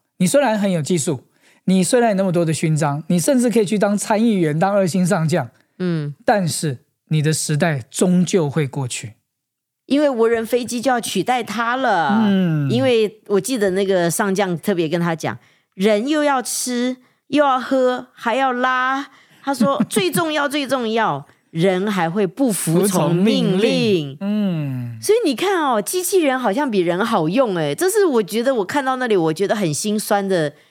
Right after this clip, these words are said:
Speaker 2: 一件事，我都能够了解汤·克鲁斯。你知道，当你经验达到高峰，你的知识达到高峰，他又是全新的尾声，没有被感谢，反而被宣告你就即将要被淘汰了。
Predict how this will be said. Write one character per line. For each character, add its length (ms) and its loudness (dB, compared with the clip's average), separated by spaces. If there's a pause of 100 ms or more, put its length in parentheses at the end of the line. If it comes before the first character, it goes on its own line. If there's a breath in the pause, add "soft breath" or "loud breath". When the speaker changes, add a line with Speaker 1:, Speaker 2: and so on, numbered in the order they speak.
(140)
Speaker 2:
一 100 -2
件 200 0
事， 200 -2
我 140 2
都 120 0
能 160 -2
够 220 0 (220 soft breath)
了 200 0
解 160 -2
汤· 280 -4
克 120 -4
鲁 80 0
斯。 200 -4
你 180 -2
知 80 -4
道， 180 0 (340 loud breath)
当 220 -2
你 360 -4 (200)
经 320 -2
验 300 0
达 200 -4
到 200 -2
高 240 0
峰， 340 -4 (220 soft breath)
你 160 -2
的 100 0
知 300 -6
识 280 -4
达 220 -4
到 160 2
高 240 0
峰， 240 -6
他 180 -6
又 160 0
是 120 -6
全 320 -2
新 180 -4
的 140 2
尾 240 0
声， 200 -2
没 300 0
有 180 2
被 360 -4 (480 soft breath)
感 280 0
谢， 420 -2 (120 loud breath)
反 180 0
而 280 -2 (160)
被 160 2
宣 340 -4
告 360 -4
你 140 -4
就 200 -2
即 240 -8
将 200 -2
要 140 -2
被 160 -2
淘 220 -8
汰 240 -6
了。 140 -16